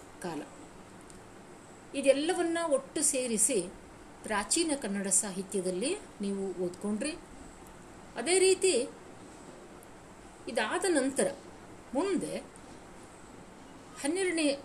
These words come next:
ಶತಮಾನದಿಂದ ಹಿಡಿದು ಹದಿನೇಳನೇ ಶತಮಾನದವರೆಗೆ ಬಂದಂತಹ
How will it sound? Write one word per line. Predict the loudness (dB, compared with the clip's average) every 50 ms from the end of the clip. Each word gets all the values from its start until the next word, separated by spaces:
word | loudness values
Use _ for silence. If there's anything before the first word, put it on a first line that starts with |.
| -6 -6
ಶತಮಾನದಿಂದ | -4 -2 0 0 2 2 2 2 2 2 2 2 2 2 0 -2 -2 -6 -10 -16 -18 -18 -14 -10 -8
ಹಿಡಿದು | -4 -2 -2 0 0 0 0 -2 -6 -14 -18 -18 -18 -18 -18 -18 -18 -18 -18 -18 -18 -16 -10 -6
ಹದಿನೇಳನೇ | -2 -2 0 2 2 4 6 6 6 6 6 6 6 4 4 -2 -12 -10 -6 -4 -4
ಶತಮಾನದವರೆಗೆ | -2 0 0 2 2 2 4 4 6 6 6 6 4 2 2 2 0 0 -2 -6 -10 -14 -20 -18 -18 -18 -18 -18 -16 -10 -4 0
ಬಂದಂತಹ | 2 2 4 4 2 2 0 0 -2 -4 -4 -4 -4 -4 -6